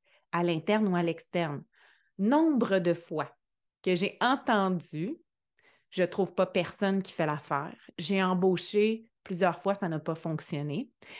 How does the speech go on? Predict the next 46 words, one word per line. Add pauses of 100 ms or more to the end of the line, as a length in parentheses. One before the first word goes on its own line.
(160)
Alors,
si
le
discours
reste
le
même,
si
on
cherche
pas
différemment,
si
on
n'apprend
pas
de (540)
nos
stratégies
de
recrutement,
si
on
n'apprend
pas
de (320)
nos
interactions,
nos
relations
avec
les
employés
qu'on
a
embauchés, (400)
qu'on
n'apprend
pas
de
la
manière
dont
on
a
délégué,